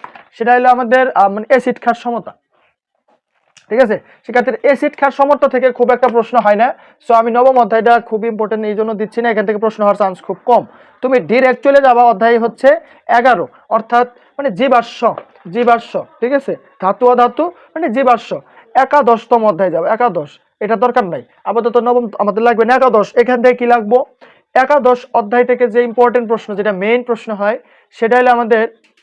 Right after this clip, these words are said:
মানে, আহ, মানে অসম্পৃক্ততার একটা ইয়া আছে, অসম্পৃক্ততার মানে পরীক্ষা, অসম্পৃক্ততার মানে পরীক্ষা, এটা বারবার আসে। অসম্পৃক্ততার যে পরীক্ষা, সেটা দুইটা পরীক্ষা, শিক্ষার্থীরা ভালো করে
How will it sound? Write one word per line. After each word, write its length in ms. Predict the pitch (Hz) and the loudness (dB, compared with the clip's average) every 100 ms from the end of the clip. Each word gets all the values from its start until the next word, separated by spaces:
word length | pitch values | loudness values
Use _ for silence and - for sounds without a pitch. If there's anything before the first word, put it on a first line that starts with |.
| _ _ _ _ _ _ _ _ - | _ _ _ _ _ _ _ _ -6
মানে, 160 | 196 214 220 214 _ - 185 | 0 0 0 -4 _ -2 2
আহ, 220 | 196 190 - _ _ - | 2 0 -4 _ _ -10
মানে 120 | 247 - 311 | -4 2 2
অসম্পৃক্ততার 880 | 349 - 262 240 247 - 226 233 285 - _ _ _ - 254 | 2 0 0 -2 -4 -2 0 0 0 -6 _ _ _ -6 -6
একটা 240 | _ - 311 240 | _ -6 -4 2
ইয়া 140 | 233 233 208 | 2 2 0
আছে, 160 | - 240 247 | -4 -2 0
অসম্পৃক্ততার 960 | 247 - 208 185 202 202 - 196 226 302 - _ | -2 -4 -6 -6 -10 -8 -8 -2 0 0 -6 _
মানে 120 | 302 311 302 | -12 -4 -2
পরীক্ষা, 400 | 311 - - 143 _ _ _ - 247 | -2 -6 -16 -20 _ _ _ 0 0
অসম্পৃক্ততার 880 | 262 233 220 240 233 254 240 262 311 339 _ _ | 0 -4 -6 -8 -4 -2 0 0 0 -6 _ _
মানে 120 | 330 _ | -20 _
পরীক্ষা, 400 | 302 302 - - 143 _ _ _ 220 | -6 -6 -8 -20 -20 _ _ _ -2
এটা 120 | 240 202 | 0 2
বারবার 300 | 226 220 214 190 | 2 2 0 -2
আসে। 120 | 208 214 | 0 0
অসম্পৃক্ততার 840 | 247 233 233 226 240 - 240 233 196 | 0 -4 -6 -8 -8 -6 -2 -2 0
যে 60 | 220 262 | -2 0
পরীক্ষা, 300 | 269 262 220 240 - - | -2 0 -2 -2 -12 -6
সেটা 160 | 240 196 | -4 -4
দুইটা 180 | 233 233 226 | 0 0 0
পরীক্ষা, 220 | 220 220 196 | -4 -6 -12
শিক্ষার্থীরা 360 | 208 196 190 170 | -10 -10 -8 -8
ভালো 120 | 196 | -6
করে 120 | 214 | -4